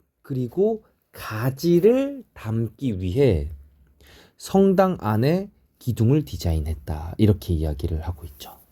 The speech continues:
그쵸? 그러니까 이 성당 안에 기둥이 나무와 나뭇가지를 굉장히 닮았다. 이렇게 이야기를 하고 있고요.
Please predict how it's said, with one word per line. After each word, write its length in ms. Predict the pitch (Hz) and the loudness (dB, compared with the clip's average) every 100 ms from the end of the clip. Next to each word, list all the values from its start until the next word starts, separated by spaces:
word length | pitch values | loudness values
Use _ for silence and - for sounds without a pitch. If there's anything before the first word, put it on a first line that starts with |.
| _ | _
그쵸? 380 | - 95 135 135 - - - - - | 0 2 2 0 -16 -20 -20 -16 -2
그러니까 340 | 170 170 147 - _ _ _ - _ _ _ _ _ _ _ - | 4 4 4 -4 _ _ _ -20 _ _ _ _ _ _ _ -4
이 140 | 170 | -2
성당 420 | 160 202 220 214 | 2 4 4 4
안에 540 | 160 139 160 151 123 73 - | 4 4 2 0 -2 -6 -10
기둥이 640 | 120 113 135 160 131 80 - | -6 0 2 2 0 -4 -8
나무와 640 | - 87 98 127 143 156 | -12 -6 0 4 6 4
나뭇가지를 800 | 120 95 127 135 190 160 - 82 - _ _ _ _ _ _ 151 214 214 | 2 0 0 0 0 -2 -2 -10 -12 _ _ _ _ _ _ 2 4 4
굉장히 480 | - 104 101 101 98 - | 0 -2 0 0 -2 -4
닮았다. 720 | - 123 156 165 - 76 73 _ | -6 0 0 0 -4 -14 -14 _
이렇게 360 | 113 113 - 98 | -2 -2 -2 -4
이야기를 440 | 87 80 87 82 | -4 -4 -6 -8
하고 180 | 87 90 | -8 -10
있고요. 380 | 71 - 143 101 | -12 -4 -2 -2